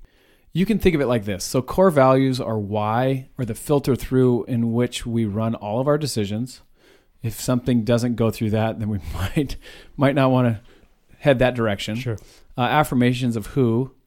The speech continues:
Speaker 1: or the "I am" statements. Visualizations are what. What does your desired outcome or goal look like?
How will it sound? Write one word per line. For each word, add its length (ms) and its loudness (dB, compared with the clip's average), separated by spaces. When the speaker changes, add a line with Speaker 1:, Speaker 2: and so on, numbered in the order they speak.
Speaker 1:
or 140 -6
the 180 -8
"I 140 -2
am" 260 -4
statements. 640 -10
Visualizations 760 2
are 140 -4
what. 540 -4
What 280 0
does 260 0
your 120 -2
desired 440 -2
outcome 440 -6
or 40 -6
goal 380 -4
look 220 -6
like? 320 -10